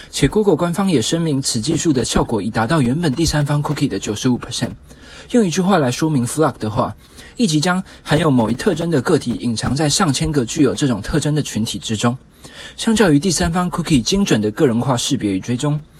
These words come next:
flag 技术转而分析用户在网络上活动的特征，并将这个用户和其他拥有类似特征的群众归类为同一个群组。总而言之，未来广告主投放广告不再是锁定个人，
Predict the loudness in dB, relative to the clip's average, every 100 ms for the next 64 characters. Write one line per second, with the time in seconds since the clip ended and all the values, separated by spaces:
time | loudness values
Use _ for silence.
0 | -20 -18 -4 0 2 0 -4 0 0 0
1 | -2 -2 -2 -2 -2 0 2 2 2 0
2 | -2 -16 -10 0 2 2 0 0 0 -2
3 | -2 -2 0 0 0 0 0 -4 -6 -12
4 | -12 -4 0 2 4 2 2 2 2 0
5 | 2 2 0 -6 -4 0 0 0 2 2
6 | 2 2 2 2 0 2 2 2 0 -2
7 | -2 0 0 -2 -8 -20 -2 0 2 2
8 | 0 -2 -2 0 -2 -2 -4 -4 -4 -6
9 | -20 -20 -20 -4 2 4 4 2 2 0
10 | -2 -12 -20 2 4 6 4 0 2 2
11 | 0 -2 0 2 2 2 0 0 0 -2
12 | -2 0 0 0 -2 -2 0 0 0